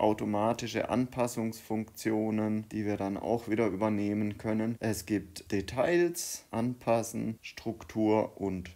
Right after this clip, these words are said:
Schärfen. Es gibt Kurven, wo ich mir auch nicht viel drunter vorstellen kann. Ja, das ist nochmal so eine Art Filter. Das sind nochmal so verschiedene Lichteffekte. Ich weiß nicht, warum das an der Stelle Kurven heißt. Da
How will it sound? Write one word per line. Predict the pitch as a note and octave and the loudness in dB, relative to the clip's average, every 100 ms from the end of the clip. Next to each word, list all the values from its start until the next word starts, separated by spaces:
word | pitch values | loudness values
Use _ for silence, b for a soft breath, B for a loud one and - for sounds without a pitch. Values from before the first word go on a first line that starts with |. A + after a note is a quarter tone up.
| - | -12
Schärfen. | - B2 B2 C#3 C#3+ C#3 D3 - _ _ - | -6 0 2 2 0 -2 -2 -4 _ _ -6
Es | G#2 G#2+ - | -4 -4 -4
gibt | G#2+ G#2 G2 - - - - _ _ - | 0 0 -2 -6 -6 -8 -14 _ _ -18
Kurven, | - B2 E3 F3 F3 E3+ E3+ - | -2 4 4 4 0 -2 -2 -4
wo | G#2+ | -4
ich | G#2+ | -4
mir | G2+ G2 | -2 -2
auch | - C#3+ | 0 -2
nicht | D3+ D3 | -2 -4
viel | - C#3 | 0 0
drunter | A#2+ B2 B2+ A#2 | 0 0 0 -2
vorstellen | A#2 A#2 A#2+ A2+ G#2 G#2+ | 0 0 0 -2 -2 -2
kann. | - - C3 E3 - - G2 | -2 0 2 0 -6 -10 -8
Ja, | G#2 | -6
das | G2+ - | -6 -8
ist | - - | -10 -8
nochmal | F#2+ G2 F#2+ | -6 -4 -4
so | F#2+ | -2
eine | F#2+ | -4
Art | A1+ F2+ G2+ | -2 -2 -4
Filter. | - - - A#2+ D3 D3 B2+ B2 C3 | -8 -8 -2 2 2 2 2 4 4
Das | A2+ G#2+ | 0 -4
sind | A2 A2 | -4 -4
nochmal | G#2+ A2 F#2+ | -6 -4 -4
so | F#2+ G2 | -4 -8
verschiedene | - - A2+ G#2 G2 G2 G2 - | -10 -10 -6 -4 -4 -4 -6 -10
Lichteffekte. | G#2 B2+ - - A#2 A#2 A#2 A#2+ - - | -6 -6 -6 -6 -6 -2 -2 -2 -4 -2
Ich | B2 A#2 | -2 0
weiß | - G2 | -2 -2
nicht, | A2 G#2+ | -4 -4
warum | G2 G2+ G2+ | -4 -2 -4
das | F#2+ - | -6 -6
an | E2+ F#2+ | -6 -2
der | G2 | -2
Stelle | - F#2+ F#2 | -4 -6 -6
Kurven | F2 - C3+ E3 E3 D3+ | -4 2 2 2 0 -2
heißt. | C3 C#3+ D3 - | 0 -2 -2 -2
Da | G2+ | -2